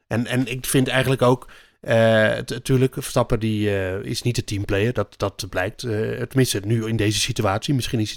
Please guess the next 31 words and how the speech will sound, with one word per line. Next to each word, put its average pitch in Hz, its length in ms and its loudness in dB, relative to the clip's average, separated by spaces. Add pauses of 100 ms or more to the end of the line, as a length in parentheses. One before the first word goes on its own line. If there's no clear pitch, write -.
dat - 80 -10
volgende 101 280 -4
week 98 180 -6
wel. 101 260 -4 (460)
Maar 110 420 0
ja, 104 280 0
het - 140 -8
gaat 107 160 -4
uiteindelijk 110 400 -4 (120)
om 107 280 -4
de - 80 -12
tweede 104 280 -4
plaats, 110 420 -4
om 107 180 -6
een 107 80 -2
zesde 113 320 0
of 104 100 -6
een 110 100 -4
zevende 110 360 -2
plaats. 113 440 -4
Ehm, 101 180 -2 (600)
eh, - 100 -14
we 117 240 -6
moeten 113 220 -4
het - 120 -14
ook 117 160 -8
niet, 127 280 -2
eh, 120 120 0
doen 123 220 0
alsof, 120 300 -2
eh, 117 300 4